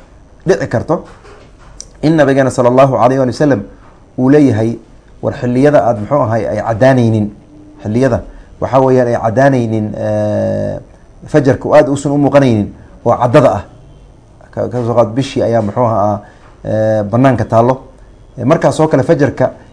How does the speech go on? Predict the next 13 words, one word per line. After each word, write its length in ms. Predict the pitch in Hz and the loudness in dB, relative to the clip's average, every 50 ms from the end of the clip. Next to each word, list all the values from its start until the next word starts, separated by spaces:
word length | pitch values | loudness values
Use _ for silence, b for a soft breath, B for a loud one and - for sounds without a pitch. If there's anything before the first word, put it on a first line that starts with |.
| B B - - - | B B -12 -2 0
in 240 | 160 170 175 170 - - - - | 2 2 2 0 -2 -6 -4 0
iyo 220 | 139 156 156 147 | 4 4 6 6
la 120 | 143 139 - | 4 4 2
kala 180 | - 131 127 | 2 0 0
garta 280 | 110 113 120 110 - 117 | 2 0 0 -2 -2 -2
caddaankaas 520 | 117 120 151 165 147 117 120 110 - - - - | 0 2 4 2 2 2 0 -4 -4 -8 -8 -6
inuu 240 | 143 143 139 131 131 | -2 -2 0 0 2
yaro 200 | 127 123 123 - - - | 2 2 2 0 -2 -2
qofka 300 | - 143 143 - - 123 | -2 -2 -2 -2 -2 -4
ka 100 | - 170 | -2 0
galaa 200 | 147 143 131 127 | 2 4 4 4
laga 140 | 127 135 139 | 4 4 2
yaabaa 360 | 131 123 117 123 135 139 | 4 4 4 4 2 2